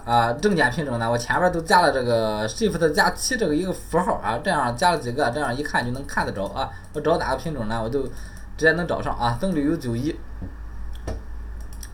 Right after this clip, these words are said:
这个现在这个历史价位处在比较高的位置啊，但是进场位置呢，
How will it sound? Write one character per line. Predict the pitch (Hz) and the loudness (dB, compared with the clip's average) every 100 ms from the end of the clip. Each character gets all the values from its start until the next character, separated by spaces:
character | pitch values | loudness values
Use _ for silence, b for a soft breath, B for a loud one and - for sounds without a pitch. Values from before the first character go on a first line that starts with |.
| - | -2
这 | - 185 | 4 6
个 | 147 135 | 8 8
现 | 185 180 | 8 10
在 | 160 131 | 10 10
这 | 151 | 6
个 | 143 | 4
历 | 196 | 4
史 | 214 - 143 | 2 0 2
价 | 175 170 | 6 6
位 | 147 | 4
处 | 117 202 | 2 2
在 | 156 | 2
比 | 165 | 4
较 | 156 | 2
高 | 135 | 4
的 | 151 | 4
位 | 135 143 | 2 -2
置 | - | -4
啊， | - 117 | -4 2
但 | 190 | 4
是 | 185 | 4
进 | 240 233 | 2 0
场 | 147 180 | 0 2
位 | 220 | 0
置 | 143 | 2
呢， | 135 | 0